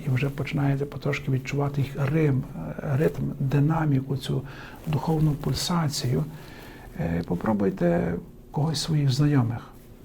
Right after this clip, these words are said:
Одного, бодай на тиждень, а на місяць це буде чотири, а на рік, е, це буде п'ятдесят при-, приблизно людей, і навіть трошки більше, заохотити до читання псалмів. Це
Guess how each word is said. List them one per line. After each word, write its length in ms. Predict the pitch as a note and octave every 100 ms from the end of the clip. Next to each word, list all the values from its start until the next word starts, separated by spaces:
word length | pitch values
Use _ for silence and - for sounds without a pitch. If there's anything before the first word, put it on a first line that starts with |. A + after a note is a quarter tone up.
| - -
Одного, 520 | G3 D3 D#3 C3+ C3+
бодай 340 | C3+ C#3 D3
на 140 | D3 D#3+
тиждень, 480 | D3 C#3+ B2+ B2 C3 -
а 100 | -
на 100 | B2+
місяць 300 | B2 C3 C3+
це 160 | - D3
буде 280 | C#3 C#3+ C#3+
чотири, 540 | E3 - F3+ D#3 C#3+ - - - - - -
а 100 | C#3
на 200 | C#3+ C3+
рік, 280 | C#3 E3+ -
е, 300 | E3+ D#3 D3 D3 D#3 D3+
це 160 | -
буде 560 | D#3+ E3 E3 E3 E3 E3 E3+ - - - -
п'ятдесят 680 | D3 D3+ D3 - - - -
при-, 220 | - D#3 D3
приблизно 600 | D3+ C#3+ D3+ D3+ D#3 D#3
людей, 420 | D#3+ E3+ E3 - - - - - - -
і 40 |
навіть 220 | C#3+ C#3+ C#3+
трошки 280 | C#3+ -
більше, 360 | F3 F3 C3+ C#3 - - - - - -
заохотити 540 | C3+ D#3+ D#3 G3 -
до 120 | E3+ D3+
читання 400 | - E3 D3+ D3+
псалмів. 500 | - D3 C3 A#2 B2 - - - - - -
Це 60 | -